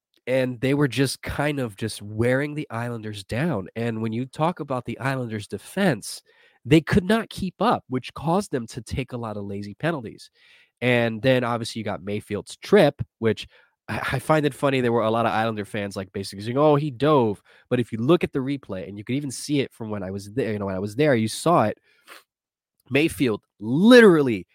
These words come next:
swatted his stick at Lafreniere's foot. It's, like, no denying it. And then obviously there was the one in the corner behind the net. And then obviously at some point the power play is gonna definitely break out. You can't, you can't, that power play is too good for them not to just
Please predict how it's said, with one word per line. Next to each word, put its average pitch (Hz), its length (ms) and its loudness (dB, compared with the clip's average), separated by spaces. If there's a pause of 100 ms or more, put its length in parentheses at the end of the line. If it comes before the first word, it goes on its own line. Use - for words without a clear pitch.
(180)
swatted 156 800 0
his 147 160 -2
stick - 420 -8 (400)
at 127 140 -6
Lafreniere's 110 640 -6
foot. - 440 -8 (460)
It's, 117 240 -6
like, 139 160 -4
no 139 320 2
denying 113 440 -8
it. - 100 -20
And 113 120 -10
then 113 100 -6
obviously 104 280 -10
there 101 100 -10
was 98 120 -14
the 95 100 -12
one 95 160 -8
in 85 80 -12
the 80 60 -16
corner 90 320 -12
behind 90 300 -14
the 87 40 -20
net. 98 200 -14 (340)
And 120 100 -4
then 123 100 -2
obviously 131 520 -2
at 117 100 -2
some 113 240 -6
point 107 320 0
the 104 60 -12
power 107 300 0
play - 200 -6
is 95 100 -8
gonna 95 180 -10
definitely 92 380 -10
break 82 280 -12
out. 82 160 -4
You 113 80 -4
can't, 160 260 4 (300)
you 127 120 -2
can't, 190 280 6 (120)
that 160 220 4
power 170 260 4
play 151 220 2
is 135 140 0
too - 260 0
good 131 260 4
for - 120 -6
them 113 200 -2
not 120 260 2
to 120 120 -8 (460)
just - 300 -6